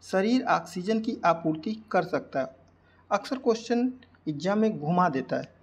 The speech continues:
तो क्वेश्चन को हमें फिर से again रिपीट करना है। तो एक बार और हम रिपीट करते हैं, ऐसा कार्य, ऐसा कोई कार्य करें जिसमें वह कार्य करने के लिए आवश्यक ऑक्सीजन की मात्रा से कम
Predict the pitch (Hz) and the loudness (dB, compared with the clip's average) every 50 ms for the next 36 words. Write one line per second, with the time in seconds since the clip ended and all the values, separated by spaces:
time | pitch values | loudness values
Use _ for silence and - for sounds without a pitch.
0 | _ _ - - 196 190 - 220 208 208 - - 240 240 240 240 214 220 233 233 | _ _ -8 -8 -6 -4 0 -2 -2 0 0 -2 -2 0 0 2 2 2 2 2
1 | 220 226 - - 220 - - 233 220 196 180 202 196 185 165 160 165 160 143 - | 0 -2 -4 -6 -4 2 2 2 2 2 0 -2 -2 -2 -2 -2 0 -2 -2 -2
2 | - 147 127 131 135 131 131 - - - 175 160 156 185 202 214 208 220 226 240 | 0 0 0 2 0 0 -4 -6 -8 -4 -4 -2 2 2 4 4 6 4 4 4
3 | 233 220 196 190 185 175 165 - 151 147 - - 170 165 - - 226 220 233 233 | 2 0 0 -2 -4 -4 -4 -2 -2 -2 -2 -2 -6 -6 -6 -2 0 0 0 2
4 | - 233 220 - 139 139 143 147 170 190 - - - - - _ _ - 151 156 | 0 -2 0 2 0 0 0 0 -4 -6 -8 -12 -20 -20 -20 _ _ -4 -4 -2
5 | 160 202 - 208 202 202 - 165 160 180 190 185 - 151 143 147 147 139 156 170 | -2 -2 -2 -2 -2 2 4 4 4 4 2 0 -2 -2 -2 0 -2 -2 -2 -4
6 | 165 - - 233 240 240 208 165 180 202 196 - - 156 147 156 175 196 190 - | -4 -2 0 2 2 4 4 4 2 2 2 0 2 2 4 4 2 -2 -6 -2
7 | - 156 151 151 185 202 202 196 - 139 127 120 120 123 147 180 - - - - | 0 0 2 2 0 -2 -2 0 0 0 0 0 0 0 -2 -2 -4 -6 -14 -20
8 | - - - - - _ - 180 180 202 214 208 - - - 262 247 254 - 180 | -20 -20 -20 -20 -14 _ 2 2 2 2 2 -2 -2 -2 0 0 2 4 4 2
9 | 180 180 - - 185 175 180 208 208 208 - 208 185 170 160 147 - - - 185 | 2 2 -4 -8 -6 -2 -2 -2 -2 -2 -4 -4 0 0 0 0 -2 -2 0 0
10 | 196 190 - - 196 190 - - 151 139 135 120 - | 0 0 -2 -4 -4 -2 2 2 2 2 2 0 -2